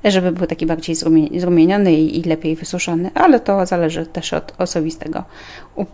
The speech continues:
e, uznania, od upodobań. Po niecałych pięćdziesięciu minutach wyjęłam ten pseudochlebek z piekarnika. Widzicie, ładnie się przyrumienił. I jak troszkę przystygnie,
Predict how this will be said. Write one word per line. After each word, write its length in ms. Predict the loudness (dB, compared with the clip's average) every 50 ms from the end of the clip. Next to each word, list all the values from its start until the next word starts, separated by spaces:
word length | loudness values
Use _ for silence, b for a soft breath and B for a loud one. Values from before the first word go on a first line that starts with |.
| -6 -2
e, 300 | 0 2 2 2 2 0 0
uznania, 420 | 0 0 2 2 4 2 2 0
od 100 | -2 -6
upodobań. 420 | -6 -8 -8 -8 -8 -8 -8 -8 -10 -10 -16 -20 -20 -20 -20 _ -14 -4 0
Po 80 | 2
niecałych 420 | 2 2 2 2 2 2 2 2 0
pięćdziesięciu 480 | -2 -2 -2 -2 0 -2 0 0 -2
minutach 420 | -2 -2 -2 0 0 0 0 2 2
wyjęłam 440 | 4 4 4 4 4 2 0 -2 -4 B B B B B B B B B B -12
ten 200 | -8 -6 -4 -4
pseudochlebek 840 | -2 -2 -2 -2 -2 -2 -4 -2 -2 -4 -2 -4 -6 -6 -6 -8 -8 -8
z 160 | -8 -8 -8
piekarnika. 800 | -8 -8 -6 -4 -6 -4 -2 0 -2 0 2 0 0 0 -2 -8 -18 -20 -20 -20 -18 -14 -12
Widzicie, 240 | -12 -10 -8 -6 -6
ładnie 300 | -4 -4 -4 -4 -6 -6
się 120 | -10 -12
przyrumienił. 600 | -12 -12 -12 -8 -6 -2 -2 0 0 0 -2 -4 -8 -12 _ -20 -20 -20 _ -20 -20 -20 -20 -20 -20 -20 -20 -20 -20 -20 -20 -20 -20 -20 -20 _ _ -20 -20 -20 -20 -20 -20 -12 -10 B B B B B B B B B 0
I 60 | 2 4
jak 160 | 4 4 2
troszkę 300 | -2 -2 0 -2 -2 -2
przystygnie, 680 | -2 -4 -6 -6 -2 0 0 0 2 0 -2 -2